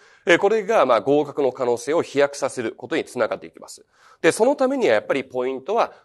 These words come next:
過去問の攻略ですね。えー、これは忘れずにいてください。で、学習面においては、えー、硬い法律だからこそね、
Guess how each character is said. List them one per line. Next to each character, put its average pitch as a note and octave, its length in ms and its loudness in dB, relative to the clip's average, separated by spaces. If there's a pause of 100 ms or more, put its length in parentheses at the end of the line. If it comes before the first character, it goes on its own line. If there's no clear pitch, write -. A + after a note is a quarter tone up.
過 - 160 -2
去 C#3+ 140 -2
問 C#3+ 300 0
の G3+ 100 2
攻 G#2+ 260 -10
略 - 320 -10
で - 80 -20
す - 120 -16
ね。 A#2 100 -8 (200)
え C#3 100 6
ー、 - 20 -2
こ B2+ 140 2
れ B2 80 8
は C3+ 80 8
忘 G#2+ 220 2
れ G2+ 80 -2
ず A#2 100 -8
に D#3 60 -2
い - 40 -4
て - 60 -16
く - 80 -20
だ - 80 -20
さ - 160 -18
い。 - 60 -20 (560)
で、 F#3 120 4
学 C#3+ 220 6
習 B3+ 240 2
面 E3+ 180 6
に A#2 80 0
お C3+ 180 4
い A2+ 60 -2
て F2+ 140 -8
は、 B2 300 4 (1000)
え D#3 140 10
ー、 C3 40 8
硬 F3+ 260 4
い F#3+ 40 6
法 F#3+ 200 2
律 E3 420 -4 (160)
だ G3+ 100 2
か F#3+ 100 4
ら A#2+ 60 4
こ G#2+ 120 -4
そ G2+ 120 -8
ね、 C3+ 200 0